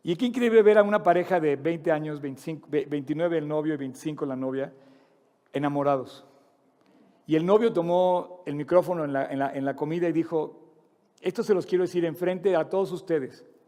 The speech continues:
les dice el, el novio de veintinueve años, "porque yo sé que en-, entre ustedes hay muchas parejas que,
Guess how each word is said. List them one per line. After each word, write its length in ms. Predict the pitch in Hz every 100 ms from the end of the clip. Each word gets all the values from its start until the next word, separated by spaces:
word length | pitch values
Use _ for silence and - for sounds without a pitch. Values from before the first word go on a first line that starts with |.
| _ _ _
les 100 | 131
dice 220 | 143 156
el, 140 | 151 147
el 100 | 139
novio 240 | 147 143
de 60 | 143
veintinueve 480 | 135 135 151 156 143
años, 320 | 127 - - _ _ _ _ _ _ _
"porque 240 | 156 147
yo 100 | 185
sé 240 | 208 214 208
que 120 | 196
en-, 160 | 160 139
entre 240 | 151 156
ustedes 320 | 151 190 185
hay 100 | 180
muchas 320 | 175 185 190
parejas 680 | 156 - - 151 160 160 156
que, 340 | - 151 139